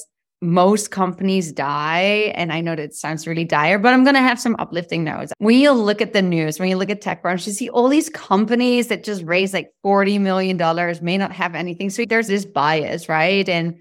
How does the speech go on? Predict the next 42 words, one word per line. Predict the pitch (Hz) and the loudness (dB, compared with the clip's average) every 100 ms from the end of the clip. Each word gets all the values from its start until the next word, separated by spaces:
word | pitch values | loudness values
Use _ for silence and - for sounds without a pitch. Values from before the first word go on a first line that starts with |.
| _ _ _ | _ _ _
where | - 190 180 | 0 2 4
we | 190 | 2
think | 202 - 190 190 | -2 -4 -4 -2
it's | 190 | -2
actually, | 185 170 180 170 | -4 -6 -6 -4
like, | 156 151 | -4 -4
not | 156 151 151 165 - | -2 -2 -4 -8 -6
that | 156 131 131 | -2 -2 -2
hard | 156 131 151 | -4 -4 -4
to | 170 | -6
do | 156 165 165 | -6 -6 -6
because | 160 160 | -8 -10
all | 160 | -8
these | 156 151 | -6 -2
other | 147 | -2
companies | 165 180 175 190 185 | 0 -2 -2 -2 -2
do | 196 | 2
it. | 190 190 180 | 4 4 0
But | 151 170 | -4 -2
then | 160 160 160 156 156 - | 0 0 -2 -6 -10 -6
there's | 170 180 | -2 0
only | 170 165 160 | 0 0 0
very | 165 175 | 0 0
few | 175 180 | 0 -4
companies | 175 170 175 165 | -4 -4 -4 -8
that | 151 | -6
even | 160 160 | -6 -4
get | - - | -6 -4
covered | 190 185 190 180 175 - _ _ - | 0 4 4 4 0 -8 _ _ 0
in | |
the | 202 196 | 4 6
news. | 196 190 - _ _ _ - | 6 4 0 _ _ _ -2
Recognize | 196 226 254 240 202 | 0 2 2 2 2
that | 196 | -2
that's | 165 151 - | -6 -6 -8
the | 170 | -4
case | 160 151 143 147 - | 0 0 0 -4 -4
and | 165 156 151 - | -2 0 -2 -2
recognize | 160 165 170 170 156 156 | -2 -2 -2 -2 -2 -4
that | - | -8
fundraising | - 160 165 165 165 | -6 -2 -2 0 -2
is | 160 | -4